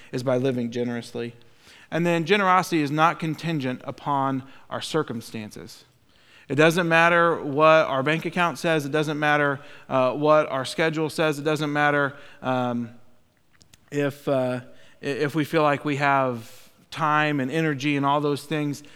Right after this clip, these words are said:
Uh, it, it, if God is calling us to give,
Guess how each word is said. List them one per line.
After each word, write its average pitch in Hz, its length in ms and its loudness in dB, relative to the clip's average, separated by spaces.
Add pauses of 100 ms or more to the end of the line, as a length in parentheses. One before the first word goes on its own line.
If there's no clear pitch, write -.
(240)
Uh, 131 320 0
it, 151 40 -2 (100)
it, - 480 -8 (480)
if 147 180 -4
God 165 240 4
is 147 100 -2
calling 156 460 -2
us 156 160 -4
to 131 140 -10
give, 143 480 -2